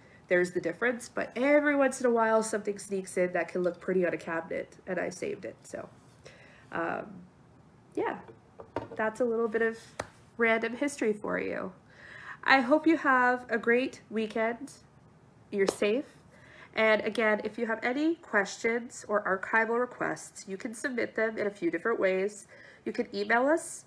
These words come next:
directly, library at cochraneontario dot com.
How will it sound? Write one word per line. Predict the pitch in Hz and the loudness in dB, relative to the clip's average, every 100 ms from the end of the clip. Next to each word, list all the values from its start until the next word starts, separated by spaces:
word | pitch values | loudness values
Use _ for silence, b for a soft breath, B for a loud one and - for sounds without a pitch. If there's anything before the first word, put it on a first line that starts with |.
| - | -4
directly, | 233 202 190 220 269 311 | 4 4 4 -4 -4 0
library | 208 190 196 220 247 294 | 6 6 6 4 4 2
at | 196 180 | -2 2
cochraneontario | 185 185 226 233 - 226 226 | 2 4 4 2 0 2 4
dot | 240 240 | 4 2
com. | - 208 220 | 4 4 4